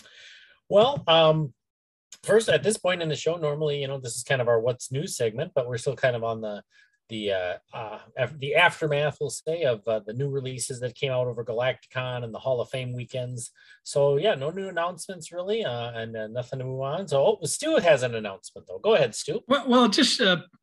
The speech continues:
Speaker 2: point of order. I, I believe on Roll Up, they, they <laughs> made the announcement, maybe this is not new, that the twenty ninety-three is being done in color, reimagined. I don't know if we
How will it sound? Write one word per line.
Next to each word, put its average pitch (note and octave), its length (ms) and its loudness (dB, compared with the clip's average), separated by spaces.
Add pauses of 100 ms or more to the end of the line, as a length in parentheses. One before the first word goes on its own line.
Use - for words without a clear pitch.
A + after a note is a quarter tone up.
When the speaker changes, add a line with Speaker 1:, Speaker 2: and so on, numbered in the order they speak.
Speaker 2:
point A3+ 220 4
of E3 100 0
order. E3+ 360 2
I, F3+ 260 -2
I F3 60 -2
believe A#3+ 360 2
on E3 220 2
Roll F#3 240 2
Up, D#3 160 -2
they, D#3+ 320 -2 (120)
they E3 200 0
<laughs> - 0 -
made D#3+ 360 2
the F3 120 2
announcement, E3+ 480 -2
maybe A3+ 240 2
this F3+ 180 -2
is D3 140 -6
not D3+ 240 -4
new, C3+ 320 -6
that D3 160 -4
the D3 380 0
twenty G3 300 0
ninety-three E3+ 640 0
is D#3 120 -2
being E3 260 -2
done E3 160 -2
in D#3+ 120 -4
color, E3 380 -2
reimagined. D#3+ 720 -2
I D3+ 100 -6
don't D3+ 160 -4
know D3 160 0
if C3+ 140 -6
we C#3+ 280 0